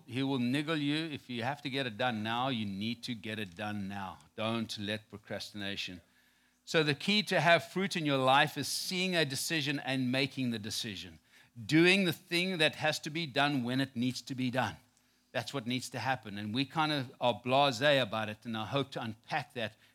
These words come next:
in, a, in, in, in my, my next, next point.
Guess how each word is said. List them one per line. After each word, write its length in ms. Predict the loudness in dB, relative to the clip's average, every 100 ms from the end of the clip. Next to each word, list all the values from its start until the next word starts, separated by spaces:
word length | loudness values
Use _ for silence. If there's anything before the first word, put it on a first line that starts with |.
| _
in, 120 | -4
a, 80 | -4 -4
in, 400 | -8 -4 -6 -6
in, 200 | -8 -8 -6
in 300 | -6 -4 -6
my, 160 | -6 -4
my 200 | -2 0
next, 460 | -2 -4 -6 -8 -10 _
next 340 | -8 -6 -6 -10 _
point. 420 | -6 -4 -6 -10